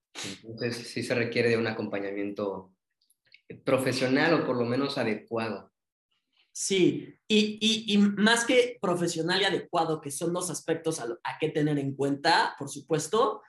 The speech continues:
Speaker 2: yo añadiría otro, y en primer lugar, que es sincero.
Speaker 1: Claro.
Speaker 2: Eh, güey, tú sabes cuando alguien está siendo sincero, tú sabes cuando,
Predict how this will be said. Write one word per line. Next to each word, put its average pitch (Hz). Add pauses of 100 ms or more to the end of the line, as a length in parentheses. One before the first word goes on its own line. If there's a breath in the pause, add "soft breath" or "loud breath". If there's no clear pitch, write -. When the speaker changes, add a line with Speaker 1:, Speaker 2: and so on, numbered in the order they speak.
(300 loud breath)
Speaker 2:
yo 190
añadiría 185
otro, 202 (360)
y 208
en 180
primer 180
lugar, 175 (760)
que 185
es - (180)
sincero. 170 (500)
Speaker 1:
Claro. 104 (1040 soft breath)
Speaker 2:
Eh, 175 (180)
güey, 214
tú 220
sabes 220
cuando 160
alguien 175
está 160
siendo 165
sincero, 156
tú 180
sabes 175
cuando, 135